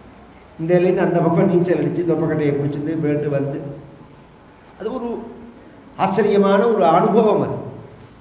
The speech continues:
அது மாதிரி ஒரு நதி, ராமாயணம்ங்கிறது ஒரு கங்கை மாதிரி ஒரு நதி.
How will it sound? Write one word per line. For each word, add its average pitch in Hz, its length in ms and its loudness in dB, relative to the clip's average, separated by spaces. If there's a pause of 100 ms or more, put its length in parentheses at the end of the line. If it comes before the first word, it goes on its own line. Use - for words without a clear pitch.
(240)
அது 180 180 6 (120)
மாதிரி 233 560 6 (120)
ஒரு 196 120 4 (100)
நதி, - 240 2 (340)
ராமாயணம்ங்கிறது 202 960 6
ஒரு 165 160 -4
கங்கை 170 360 4
மாதிரி 208 380 4
ஒரு 151 120 0 (100)
நதி. 127 200 -2